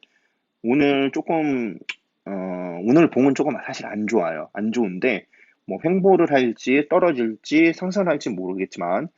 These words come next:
만약에 잡으실 거면은, 어, 칠월 십오 일 종가인 삼천칠백사십오 원, 요때쯤에 눌려줄 때 한번 잡아보시는 건 어떨까 싶습니다.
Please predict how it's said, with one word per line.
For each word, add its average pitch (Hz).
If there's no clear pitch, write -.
만약에 104
잡으실 117
거면은, 104
어, 104
칠월 196
십오 175
일 156
종가인 101
삼천칠백사십오 156
원, 208
요때쯤에 117
눌려줄 139
때 98
한번 101
잡아보시는 98
건 98
어떨까 92
싶습니다. -